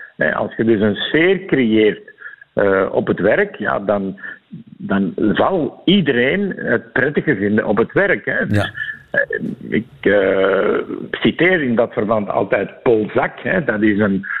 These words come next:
Speaker 1: neuroeconomist, hè. Dat is iemand die neuroscience, hè,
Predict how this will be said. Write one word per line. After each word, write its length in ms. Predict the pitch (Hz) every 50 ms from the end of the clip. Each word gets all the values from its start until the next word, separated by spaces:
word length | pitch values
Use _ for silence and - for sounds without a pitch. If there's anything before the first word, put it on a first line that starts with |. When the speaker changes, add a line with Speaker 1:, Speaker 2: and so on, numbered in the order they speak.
| - - -
Speaker 1:
neuroeconomist, 1800 | - - 92 104 120 139 156 170 180 160 156 165 165 160 156 - - - - - 156 151 - - 147 139 135 127 131 151 139 - - - - - -
hè. 160 | - - 156 - 214 - - - - - _
Dat 140 | - 123 113
is 80 | 107
iemand 380 | 110 - 143 135 127 131 120 -
die 420 | - 95 104 104 113 110 113 - -
neuroscience, 1040 | - 101 101 117 131 147 156 156 160 160 147 - - 156 143 143 151 170 196 220 214 - - - - _
hè, 180 | - 123 143